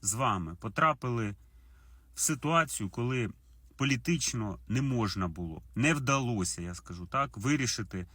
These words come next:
певні проблеми, суперечності, неузгодженості. І що почалася широкомасштабна війна, яка понесла десятки тисяч життів. Я переконаний, що можна було,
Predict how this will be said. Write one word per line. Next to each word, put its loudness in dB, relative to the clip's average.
певні 0
проблеми, 2
суперечності, -2
неузгодженості. -2
І -8
що -4
почалася -4
широкомасштабна -4
війна, 0
яка -4
понесла 0
десятки 0
тисяч -6
життів. -10
Я 0
переконаний, 2
що -2
можна 4
було, -4